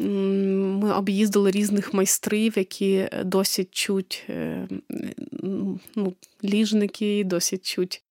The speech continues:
е, в-, ці полотна, з яких потім ми виготовляли тканини. Ми замовляли, е, тканини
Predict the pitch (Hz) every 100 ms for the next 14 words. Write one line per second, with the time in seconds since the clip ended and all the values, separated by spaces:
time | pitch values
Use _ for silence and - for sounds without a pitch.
0 | _ 185 175 180 - 190 185 - - 196
1 | 196 214 - 196 185 190 185 185 - -
2 | - - - 185 - 190 - 190 190 185
3 | 180 202 185 190 180 175 180 185 - 190
4 | 185 185 196 214 208 196 202 214 214 190
5 | 180 185 - - - - 196 180 190 -
6 | 208 202 214 233 240 190 190